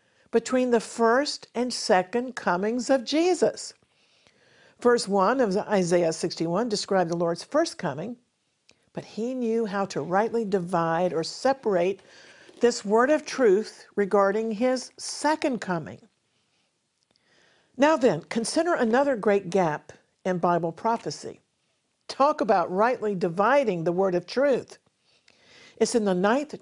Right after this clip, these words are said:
chapter of Daniel, which has been called the backbone of prophecy. Daniel chapter nine tells us that seventy-sevens are determined,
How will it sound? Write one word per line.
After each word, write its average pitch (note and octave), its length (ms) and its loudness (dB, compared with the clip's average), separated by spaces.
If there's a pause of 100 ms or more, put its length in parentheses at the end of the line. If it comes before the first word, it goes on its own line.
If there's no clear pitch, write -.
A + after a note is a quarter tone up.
chapter A3+ 680 -4
of G3 340 -2
Daniel, G3 420 0
which F3+ 220 -6
has F3 120 -4
been - 280 -10
called F#3+ 480 0 (340)
the - 120 -4
backbone F3+ 920 0
of F3+ 160 -4
prophecy. A3+ 720 -4 (720)
Daniel E3 260 -2
chapter E3+ 320 -4
nine F3 320 -2
tells G3 340 0
us F3+ 200 0
that - 280 -2
seventy-sevens C4+ 1400 -2
are F3 140 0
determined, F#3+ 640 -6